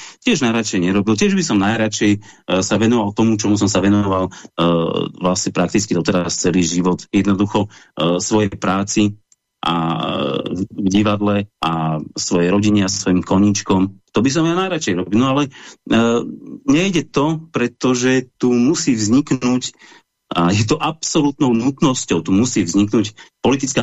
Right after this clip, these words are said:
alternatíva v tom, e, v tom konzervatívnom, kresťanskom a národnom prostredí. Ale tá alternatíva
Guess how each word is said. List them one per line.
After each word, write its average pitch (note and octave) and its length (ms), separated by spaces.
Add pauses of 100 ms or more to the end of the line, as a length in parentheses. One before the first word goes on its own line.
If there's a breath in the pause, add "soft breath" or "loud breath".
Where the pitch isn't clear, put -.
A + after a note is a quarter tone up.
alternatíva G2+ 1120 (880)
v - 120 (120)
tom, G#2 200
e, - 40 (320)
v G2+ 160
tom G#2+ 120 (120)
konzervatívnom, G#2+ 880
kresťanskom G#2+ 720
a F2 80
národnom G2+ 480
prostredí. F#2+ 560 (160 loud breath)
Ale G3 240
tá - 240
alternatíva A2+ 1120